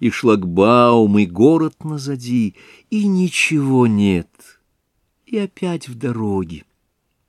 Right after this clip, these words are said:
И опять по обеим сторонам столбового пути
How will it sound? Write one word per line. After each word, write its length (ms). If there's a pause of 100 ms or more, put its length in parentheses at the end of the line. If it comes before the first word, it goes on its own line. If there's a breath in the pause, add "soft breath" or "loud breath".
(580 loud breath)
И 140
опять 720 (360 soft breath)
по 140
обеим 400
сторонам 540
столбового 680
пути 640